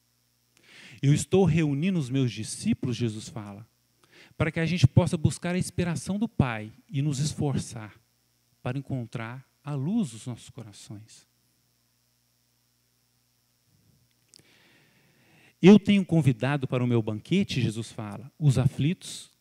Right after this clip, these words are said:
os simples e os de boa vontade. Mas, Tadeu,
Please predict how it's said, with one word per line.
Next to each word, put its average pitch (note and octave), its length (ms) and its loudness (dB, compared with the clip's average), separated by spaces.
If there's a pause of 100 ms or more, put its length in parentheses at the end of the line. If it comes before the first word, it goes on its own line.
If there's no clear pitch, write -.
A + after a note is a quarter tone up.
(840)
os G3 200 10
simples - 720 -4 (320)
e F#3 100 0
os G3 80 2
de A3+ 100 -2
boa G#3+ 220 2
vontade. F3 680 -6 (1700)
Mas, C#3+ 200 2
Tadeu, B2+ 500 -2